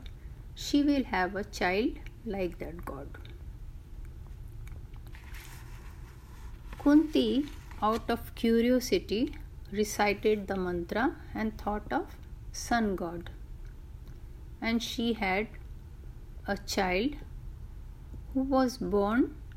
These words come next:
with a gold shield on his heart and the gold earrings on his ear. He, he looked really beautiful and looked very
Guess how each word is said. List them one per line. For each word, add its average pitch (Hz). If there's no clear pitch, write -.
with 214
a 202
gold 214
shield -
on 214
his 214
heart 220
and 214
the 208
gold 202
earrings 208
on 196
his 185
ear. 185
He, 269
he 285
looked 220
really 220
beautiful 214
and 208
looked 208
very 196